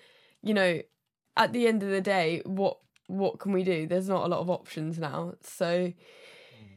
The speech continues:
<sighs> we ended up, the miles, so when you get to a certain point, it goes, "Low battery," and then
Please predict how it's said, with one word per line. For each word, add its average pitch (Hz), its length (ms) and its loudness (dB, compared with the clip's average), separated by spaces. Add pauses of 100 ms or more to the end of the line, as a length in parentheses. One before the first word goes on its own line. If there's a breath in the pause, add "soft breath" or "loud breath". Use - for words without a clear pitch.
(520 loud breath)
<sighs> - 500 -10
we 269 320 2
ended 311 380 4
up, 170 400 4 (220)
the 254 180 6
miles, 262 640 4
so 254 160 0
when 254 140 2
you 302 100 2
get - 400 -4
to 247 140 0
a 226 60 2
certain 226 340 0
point, 202 240 0
it - 40 -6
goes, 185 340 0
"Low 381 240 2
battery," 190 720 -2 (180)
and 226 140 4
then 233 300 4